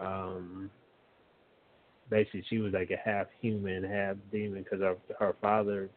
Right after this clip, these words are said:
was a demon, and I guess her mother was a regular person. I can't remember what the name was, but this character had powers, and then she was working for the good team.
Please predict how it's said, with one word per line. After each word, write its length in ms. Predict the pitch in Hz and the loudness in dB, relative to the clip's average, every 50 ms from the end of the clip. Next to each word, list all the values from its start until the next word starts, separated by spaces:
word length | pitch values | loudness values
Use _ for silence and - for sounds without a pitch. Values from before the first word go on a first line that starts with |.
| - - | -16 -10
was 140 | 95 95 90 - | -10 -10 -8 -8
a 40 | 90 | -10
demon, 440 | 92 98 107 104 107 104 98 92 92 | -2 0 0 0 0 -2 -4 -6 -6
and 100 | 95 95 | -4 -4
I 140 | 98 95 95 | -4 -4 -2
guess 160 | 92 98 92 - | -4 -4 -6 -6
her 80 | - 95 | -10 -10
mother 240 | 95 98 95 98 92 | -8 -8 -6 -6 -8
was 180 | 90 90 90 | -8 -8 -10
a 60 | 95 92 | -8 -6
regular 300 | 98 98 90 92 95 - | -6 -6 -6 -6 -10 -8
person. 460 | - - 107 104 - - 98 92 - - _ _ _ - - - - - - _ _ _ _ _ _ _ _ _ _ - | 0 0 0 0 0 -6 -10 -12 -12 -14 _ _ _ -20 -20 -20 -20 -20 -20 _ _ _ _ _ _ _ _ _ _ -6
I 60 | 104 | -6
can't 220 | - - 107 98 | -2 0 0 2
remember 120 | 98 92 92 | 2 2 2
what 180 | 92 98 95 - - - - - - - | 0 0 -2 -4 -6 -20 -20 -20 -10 -4
the 100 | 107 101 | -2 0
name 220 | 95 98 95 98 | 2 2 2 2
was, 120 | 95 92 87 95 | 0 -2 -2 -2
but 120 | 92 - | -4 -4
this 140 | 95 90 - - | -4 -8 -8 0
character 320 | - 104 98 95 - 101 95 | 0 2 2 2 0 0 0
had 220 | 95 90 90 87 - - _ _ _ _ _ _ _ _ _ _ _ _ _ _ _ _ _ _ - | 2 2 0 0 -4 -12 _ _ _ _ _ _ _ _ _ _ _ _ _ _ _ _ _ _ -2
powers, 500 | - 101 95 95 95 95 92 92 92 92 | 4 6 8 8 8 6 4 0 -2 -4
and 100 | 92 92 | -6 -6
then 240 | 95 95 92 92 90 - | -6 -6 -6 -8 -10 -6
she 60 | - 104 | -4 -4
was 160 | 92 90 92 | -2 -2 -2
working 300 | 95 98 90 - - 98 - - | -2 -4 -4 -4 -8 -12 -6 -6
for 80 | 92 | -6
the 60 | 92 92 | -6 -4
good 240 | 90 101 104 104 - - | 2 4 2 2 2 -2
team. 380 | - 87 85 85 87 87 92 95 | -4 -2 -2 -2 -2 -4 -8 -12